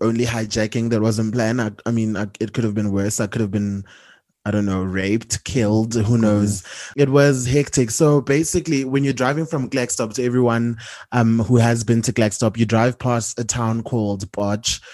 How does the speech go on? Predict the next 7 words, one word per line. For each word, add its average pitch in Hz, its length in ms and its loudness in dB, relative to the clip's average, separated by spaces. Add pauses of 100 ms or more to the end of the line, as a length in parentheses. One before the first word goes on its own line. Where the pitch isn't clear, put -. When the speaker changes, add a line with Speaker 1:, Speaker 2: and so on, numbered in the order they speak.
(280)
Speaker 1:
Um, 107 160 -2
it's 98 160 -4
Speaker 2:
Mm-hmm. 127 80 0
Speaker 1:
Potchefstroom. 113 580 0
So 120 300 2
I 123 140 2
stopped 147 500 -2